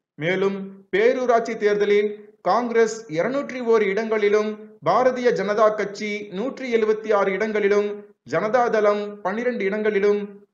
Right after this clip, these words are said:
சுயேச்சைகள் நாற்பத்தி மூன்று இடங்களிலும் கைப்பற்றி உள்ளனர். நகர சபைகளில் மட்டும் ஆறு இடங்களில் பாரதிய ஜனதா கட்சி அதிக அளவில் வாக்குகளை வாங்கி காங்கிரஸை வீழ்த்தி இருந்தது.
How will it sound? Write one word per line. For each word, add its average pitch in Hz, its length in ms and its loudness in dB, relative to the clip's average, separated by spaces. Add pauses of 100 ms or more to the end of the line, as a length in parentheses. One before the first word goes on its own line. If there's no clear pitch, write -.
(180)
சுயேச்சைகள் 226 840 0
நாற்பத்தி 220 580 -4
மூன்று 214 260 -2
இடங்களிலும் 202 720 -2
கைப்பற்றி 202 460 -2
உள்ளனர். 117 840 -6 (580)
நகர 220 320 -2
சபைகளில் 202 540 0
மட்டும் 208 680 -4
ஆறு 214 340 0
இடங்களில் 202 680 0
பாரதிய 233 440 0
ஜனதா 202 340 -2
கட்சி 196 680 -8
அதிக 214 360 0
அளவில் 190 680 0
வாக்குகளை 220 580 0
வாங்கி 196 560 -4 (240)
காங்கிரஸை 220 680 0
வீழ்த்தி 220 300 -6
இருந்தது. 120 520 -4